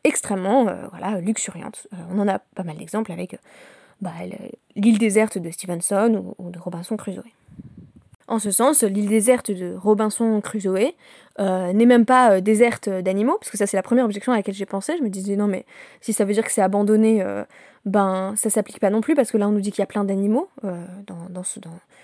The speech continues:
qu'il y a justement les midbariot, ces animaux qui définissent, euh, le lieu. Auquel cas, on pourrait penser à un autre sens de désert qui est,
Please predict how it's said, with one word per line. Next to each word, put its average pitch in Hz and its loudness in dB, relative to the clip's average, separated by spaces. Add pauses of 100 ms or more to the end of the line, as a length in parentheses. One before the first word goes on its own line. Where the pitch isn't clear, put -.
(420)
qu'il 190 4
y 185 0
a 208 -2
justement 233 2
les 226 6
midbariot, 196 2
ces 196 -12
animaux 196 -2
qui 202 -4
définissent, 220 0 (380)
euh, 190 -8 (280)
le 185 -8
lieu. 190 -2 (960)
Auquel 214 2
cas, 339 4
on 220 0
pourrait 233 0
penser 220 0
à 233 4
un 202 2
autre 254 2
sens 233 0
de 196 0
désert 190 -2
qui - -2
est, 311 2